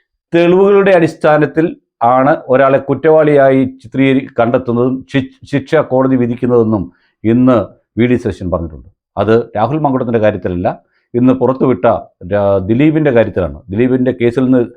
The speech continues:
അക്വിറ്റ് ചെയ്തതിനെ ഉള്ള ചോദ്യത്തിന് അയാൾ പറഞ്ഞു, തെളിവുകളുടെ അടിസ്ഥാനത്തിലാണ് കുറ്റക്കാരനാണെന്ന് കണ്ടെത്തി ശിക്ഷ കോടതി വിധിക്കുന്നത്. ആ വിധി എന്തുകൊണ്ട്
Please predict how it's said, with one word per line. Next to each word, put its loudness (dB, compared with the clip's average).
അക്വിറ്റ് -4
ചെയ്തതിനെ 0
ഉള്ള -2
ചോദ്യത്തിന് -4
അയാൾ -2
പറഞ്ഞു, -4
തെളിവുകളുടെ 4
അടിസ്ഥാനത്തിലാണ് 2
കുറ്റക്കാരനാണെന്ന് 0
കണ്ടെത്തി -2
ശിക്ഷ -2
കോടതി 2
വിധിക്കുന്നത്. -8
ആ 2
വിധി 0
എന്തുകൊണ്ട് 0